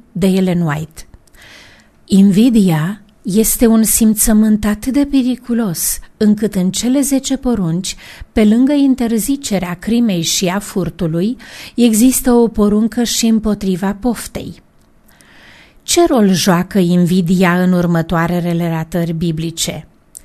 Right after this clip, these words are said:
Daniel, capitolul șase,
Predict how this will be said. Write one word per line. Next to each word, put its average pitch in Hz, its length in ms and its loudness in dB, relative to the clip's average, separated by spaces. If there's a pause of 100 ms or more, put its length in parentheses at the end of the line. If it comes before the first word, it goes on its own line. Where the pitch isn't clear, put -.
(220)
Daniel, 180 720 -2 (340)
capitolul 196 640 -4
șase, 226 720 -2